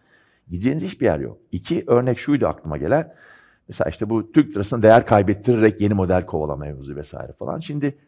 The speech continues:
nasıl bir yerden bunu yapıyorsunuz? Ve yaptı ya, başladığımız yerde hani en müsait yeri alayım. Geçen senenin Eylül ayı. Yirmiye yakın enflasyon var. On dokuzlardayız. İşte yirmilerde falan faizler.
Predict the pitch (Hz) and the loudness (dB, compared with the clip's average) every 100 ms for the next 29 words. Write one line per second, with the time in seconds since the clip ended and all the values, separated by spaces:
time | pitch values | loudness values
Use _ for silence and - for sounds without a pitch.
0 | _ 80 156 190 175 147 110 95 95 90 | _ 2 4 4 6 8 8 6 2 0
1 | 90 87 - 73 - - _ - 107 104 | 0 -2 -4 -10 -14 -20 _ -4 0 2
2 | 117 - - 127 107 95 104 98 120 127 | 2 0 -2 0 0 -2 -4 -2 -6 -6
3 | 117 143 147 120 107 120 - _ _ _ | -6 -2 0 0 -2 -2 -6 _ _ _
4 | _ _ _ _ _ _ - 135 147 131 | _ _ _ _ _ _ 4 6 6 2
5 | 113 110 117 113 113 107 98 82 95 131 | 0 2 6 6 6 2 2 2 0 2
6 | 110 - 110 95 120 98 95 90 69 64 | 2 2 0 0 -2 0 0 0 -2 -4
7 | - - 92 98 117 120 104 98 98 98 | -16 -8 -4 -2 0 0 0 -2 -6 -4
8 | 98 95 107 90 95 - 98 87 87 87 | -6 -4 -4 -4 -10 -6 -6 -6 -8 -8
9 | 76 73 92 107 - 76 95 107 95 85 | -8 -6 -6 -8 -12 -10 -4 -4 -4 -6
10 | 78 80 82 69 - 85 80 69 87 120 | -8 -10 -10 -8 -2 0 0 -2 -2 -2
11 | - | -4